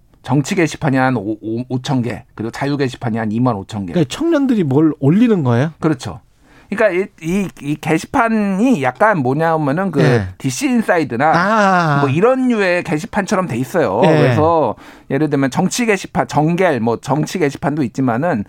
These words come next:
Speaker 2: 자유
Speaker 1: 청-,
Speaker 2: 게시판.
Speaker 1: 예, 자유 게시판도 있어가지고 그 자유
Speaker 2: 음.
Speaker 1: 게시판에는 막 이를테면은 뭐 무슨 뭐 취미,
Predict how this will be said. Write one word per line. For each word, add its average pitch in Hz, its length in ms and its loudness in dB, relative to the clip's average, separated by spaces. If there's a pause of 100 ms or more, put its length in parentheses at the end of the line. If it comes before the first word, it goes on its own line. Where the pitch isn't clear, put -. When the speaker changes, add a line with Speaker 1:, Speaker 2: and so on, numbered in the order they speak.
(120)
Speaker 2:
자유 143 200 2
Speaker 1:
청-, 139 80 4
Speaker 2:
게시판. 139 480 2
Speaker 1:
예, 127 60 2
자유 147 320 2
게시판도 160 540 0
있어가지고 139 580 0
그 151 120 0
자유 160 240 4
Speaker 2:
음. 208 40 2
Speaker 1:
게시판에는 175 560 -2
막 143 440 2
이를테면은 131 720 -2 (560)
뭐 117 220 -2
무슨 113 400 -2
뭐 98 180 -6
취미, 262 480 0